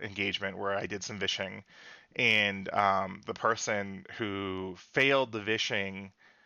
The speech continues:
campaign, or a couple people who failed the vishing campaign for the client that I was working on, got fired, um, from the engagement. And so I just, I didn't wanna be responsible for anybody losing their job. So, uh, I don't do social anymore. But as far as the medical stuff,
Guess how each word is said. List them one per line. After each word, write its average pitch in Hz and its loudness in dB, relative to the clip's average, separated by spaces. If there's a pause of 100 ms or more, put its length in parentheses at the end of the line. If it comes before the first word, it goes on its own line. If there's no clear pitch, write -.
(220)
campaign, 98 0
or 95 -2
a 95 -4
couple - 2
people 107 -4
who 98 -6
failed 98 -2
the 95 -8
vishing 95 -6
campaign 95 -6
for 95 -6
the 87 -10
client 101 0
that 98 -2
I 90 2
was 90 -6
working 107 -4
on, 98 -6 (380)
got - 4
fired, - -2 (420)
um, 98 2 (220)
from 104 0
the 101 -6
engagement. 95 -2
And 95 -12
so 95 -4
I 92 2
just, 98 -6 (360)
I 131 6
didn't 139 4
wanna 135 4
be 123 2
responsible 107 0
for - 0
anybody 98 -2
losing 95 -8
their 92 -8
job. 90 0
So, 98 0 (400)
uh, 104 8
I 123 8
don't 147 4
do 131 -2
social 139 0
anymore. 123 2
But - 2
as 139 4
far 208 4
as 175 0
the 147 -4
medical 131 2
stuff, - 4